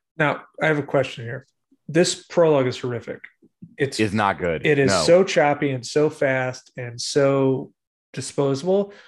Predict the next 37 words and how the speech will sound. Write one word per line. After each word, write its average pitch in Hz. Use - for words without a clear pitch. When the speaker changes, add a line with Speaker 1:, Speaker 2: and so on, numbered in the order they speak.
Speaker 1:
Was 180
this 220
something 165
you 143
think 135
was 135
added 143
Speaker 2:
This 113
had 117
to 104
Speaker 1:
af-, 98
Speaker 2:
have 92
been 92
Speaker 1:
after 147
Speaker 2:
tacked 131
Speaker 1:
test, 80
Speaker 2:
on. 73
Speaker 1:
after 147
test 135
screenings? -
Speaker 2:
Yeah, 87
there's 110
no 117
way 95
this 87
wasn't 82
tacked 76
on, 71
Speaker 1:
'Cause 156
Speaker 2:
'cause 90
it 123
Speaker 1:
it 123
Speaker 2:
is. 104
Speaker 1:
is 131
a 131
hot 147
mess. -